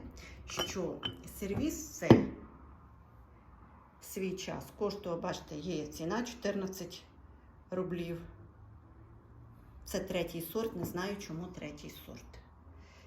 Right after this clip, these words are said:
Якість фарфору дуже гарна, білосніжна. До речі, можете повірити мені на слово.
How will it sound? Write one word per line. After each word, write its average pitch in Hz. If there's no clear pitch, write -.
Якість 180
фарфору 170
дуже 151
гарна, 156
білосніжна. 165
До 180
речі, 175
можете 233
повірити 175
мені 165
на 135
слово. 110